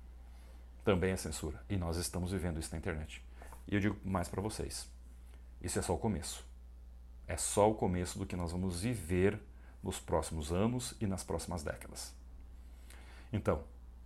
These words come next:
nós temos liberdade na internet? Temos. Nós temos uma pseudo-liberdade na internet.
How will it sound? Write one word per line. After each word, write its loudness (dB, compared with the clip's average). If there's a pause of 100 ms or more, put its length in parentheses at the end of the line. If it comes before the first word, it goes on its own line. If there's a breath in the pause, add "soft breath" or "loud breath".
nós 0
temos 6
liberdade 8
na 2
internet? 0 (460)
Temos. 6 (460)
Nós 0
temos 0
uma 0
pseudo-liberdade 6
na -2
internet. -6